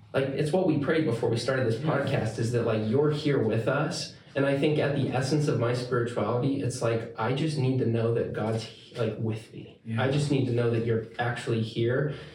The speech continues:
Speaker 1: And so that was profound for me to go from, 'cause I would try to, like, even read my Bible to understand God more, but I was like, I don't,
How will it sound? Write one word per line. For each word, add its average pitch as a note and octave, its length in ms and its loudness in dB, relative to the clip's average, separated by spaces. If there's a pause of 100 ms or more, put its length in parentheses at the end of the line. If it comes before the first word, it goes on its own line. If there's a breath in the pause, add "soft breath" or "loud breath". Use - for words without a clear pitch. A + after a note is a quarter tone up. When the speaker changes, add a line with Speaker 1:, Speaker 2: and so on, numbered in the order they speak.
(160 loud breath)
Speaker 1:
And C3+ 120 2
so C3+ 160 2
that C3 240 2
was D3+ 100 2
profound B2 480 0
for A2+ 160 0
me A#2+ 320 2
to A#2+ 100 0
go A2+ 220 2
from, A2+ 400 0 (380 loud breath)
'cause D#3+ 160 4
I D3 160 2
would D#3 120 2
try E3+ 160 0
to, D#3 80 0
like, B2+ 200 0
even B2 360 0
read B2 200 2
my A2+ 200 2
Bible A2+ 540 2
to B2+ 120 -6
understand A2+ 680 0
God B2 260 0
more, B2+ 200 0
but A#2+ 120 0
I A2+ 80 2
was A#2+ 180 0
like, A2 280 -2 (100)
I D#3 80 -2
don't, - 320 0